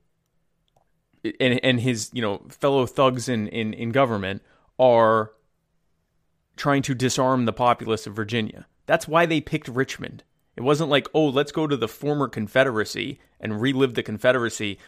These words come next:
with Antonia Okafor and our neo-Nazi friends pictured here." <laughs> It was, that's why they picked it. And then the other thing was, well, why on National Cheese Lovers Day?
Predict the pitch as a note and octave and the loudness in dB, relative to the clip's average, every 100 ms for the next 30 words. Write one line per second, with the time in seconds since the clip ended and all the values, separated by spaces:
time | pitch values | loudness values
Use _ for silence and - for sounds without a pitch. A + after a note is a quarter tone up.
0 | - A2+ G#2 B2+ A2+ - C#3+ C3+ A2+ D#3 | -6 -4 -2 -2 -2 0 0 2 2 0
1 | E3+ C3+ - A#2 A2 - - - B2 - | 0 -2 0 2 2 -2 -10 -2 0 4
2 | B2+ A#2+ A2+ A3+ A3+ C3 A2+ - A2+ A2+ | 4 4 6 8 8 8 6 2 -2 -2
3 | G#2+ G#2+ C3 - G#2+ D3+ B2+ A#2 _ _ | -2 -4 -6 -6 0 4 4 2 _ _
4 | _ _ _ _ _ - - - - - | _ _ _ _ _ -12 -10 -14 -16 -18
5 | - - - _ _ _ D#3 D#3 D3+ D3 | -20 -20 -20 _ _ _ 2 4 6 6
6 | B2+ - - - D3+ D3+ D#3 D3 B2 - | 4 -2 -12 -2 -2 2 2 2 2 -2
7 | F3 - - - _ _ _ _ C#3 D#3 | -6 -6 -16 -16 _ _ _ _ 0 2
8 | D#3 F#3 F#3 - C#3 B2+ A#2+ C3 B2 A#2 | 4 2 0 0 0 -2 0 -2 0 0
9 | C#3 D3+ D3+ D3+ _ _ _ B2 A#2 A2 | 2 2 2 -2 _ _ _ 2 4 4
10 | A2+ A#2+ - _ _ _ _ _ _ _ | 0 -4 -12 _ _ _ _ _ _ _
11 | _ _ _ _ _ _ _ _ _ - | _ _ _ _ _ _ _ _ _ -2
12 | B2+ C3+ C#3+ B2 G3+ G#3+ C#3 G#2+ E2 - | 0 0 -2 -4 -4 -2 -2 -2 -6 -12
13 | - | -14